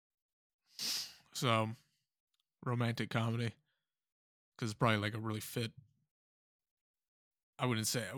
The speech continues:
how funny would it be is if, like, that, the guy, the guy that we make super famous and, like, kill everybody is, like, a vodka drinking, beer bellied, like, fifty-year-old.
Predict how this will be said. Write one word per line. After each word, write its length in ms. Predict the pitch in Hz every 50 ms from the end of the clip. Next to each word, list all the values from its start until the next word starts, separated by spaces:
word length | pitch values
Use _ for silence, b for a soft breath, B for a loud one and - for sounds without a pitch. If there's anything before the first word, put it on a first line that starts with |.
| 139 135 -
how 160 | 127 143 160
funny 220 | 151 - 160 143 135
would 100 | 127 120
it 60 | 117
be 100 | 120 120
is 180 | 120 117 113 120
if, 180 | 113 113 -
like, 180 | 113 110 110 120
that, 300 | 123 110 117 113 - -
the 60 | -
guy, 280 | 123 120 113 110 113 117
the 100 | 113 117
guy 160 | 113 117 113
that 100 | 117 113
we 80 | 113 113
make 180 | 113 113 113
super 220 | - - 120 113 104
famous 420 | - - 113 117 117 117 110 -
and, 220 | 117 110 110 110 110
like, 300 | 110 110 110 110 110 -
kill 200 | - - 123 110
everybody 360 | 107 113 113 113 117 113 113
is, 120 | 113 110 113
like, 140 | 110 101
a 60 | - 104 107 - - - _ - -
vodka 600 | 131 113 107 110 110 110 104 104 104 - - 123
drinking, 480 | 117 113 113 110 110 - 120 120 117 113
beer 200 | 110 117 113 113
bellied, 460 | 107 110 110 110 113 113 110 117 - b b b b b b b b _ _ _ _ _ _ _
like, 140 | - 101 -
fifty-year-old. 840 | - - - 120 117 - - 110 113 113 113 123 123 113 117 117 -